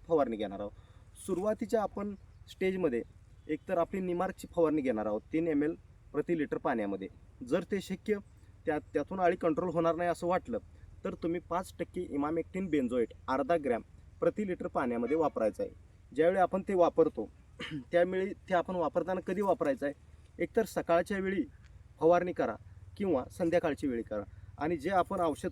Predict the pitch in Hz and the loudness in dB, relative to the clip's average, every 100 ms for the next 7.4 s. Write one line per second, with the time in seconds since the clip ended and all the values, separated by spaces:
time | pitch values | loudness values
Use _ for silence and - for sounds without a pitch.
0 | - 151 147 156 185 196 220 - 202 - | 2 2 4 0 -2 -4 -6 -6 -8 0
1 | 202 190 240 233 214 190 143 131 131 110 | 6 8 8 4 2 4 4 4 0 -2
2 | 113 160 196 180 190 190 151 151 147 175 | -2 -2 0 -2 0 -2 0 0 0 0
3 | 143 120 120 - 120 110 113 156 - - | 0 0 -4 -6 -6 -4 -4 -6 -10 -20
4 | - 175 180 190 185 214 165 - 160 156 | -8 -4 -2 -4 -4 -2 -2 0 0 2
5 | 254 - 160 139 127 135 151 143 139 127 | 0 0 0 0 -2 -4 -4 -2 0 0
6 | 113 98 - - - - - 190 - 208 | -2 -8 -14 -20 -20 -20 -8 -8 -4 0
7 | 226 220 226 170 | 0 2 0 0